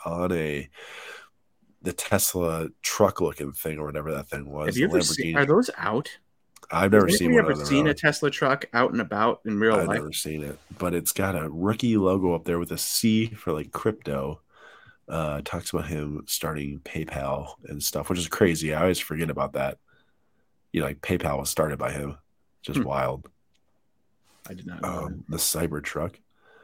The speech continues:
Speaker 1: Still regret selling a ninety-six E X two thousand Kobe Bryant P S A ten for one thousand dollars. They eventually went up to, like, twenty K with one logged at seventy, which who knows about that. But I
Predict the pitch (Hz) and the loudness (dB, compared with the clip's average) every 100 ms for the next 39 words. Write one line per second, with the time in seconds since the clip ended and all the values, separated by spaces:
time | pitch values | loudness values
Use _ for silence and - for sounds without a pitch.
0 | _ - _ _ _ _ _ _ _ _ | _ -20 _ _ _ _ _ _ _ _
1 | _ _ - - 104 101 92 95 - 90 | _ _ -4 6 8 8 6 2 0 0
2 | 87 - 90 87 82 85 87 - 85 - | 0 2 4 2 2 0 0 0 -2 -2
3 | - 98 85 82 - - 104 90 85 80 | 0 2 2 0 -2 0 0 0 0 0
4 | 82 82 90 87 82 85 78 - 82 80 | -2 -2 0 2 2 0 -2 -4 -4 -4
5 | 78 80 82 82 80 80 80 78 78 85 | -4 -6 -4 -4 0 0 0 0 0 0
6 | 82 80 78 80 - 78 78 80 - 73 | 0 -2 -2 -2 -2 -4 -4 -6 -6 -4
7 | 67 - _ - - _ - 85 85 - | -4 -6 _ -20 -20 _ -2 0 0 0
8 | 80 76 - 78 87 87 80 76 62 - | 0 0 -2 0 2 4 2 0 -4 -4
9 | - 71 67 71 71 69 - 73 64 65 | -2 -2 -2 -2 -2 -2 -2 -4 -4 -4
10 | - - - 64 - - - - - - | -6 -8 -6 -4 -2 -2 -4 -6 -20 -20
11 | - - _ - 85 - - 92 87 78 | -20 -20 _ 0 0 0 2 4 4 4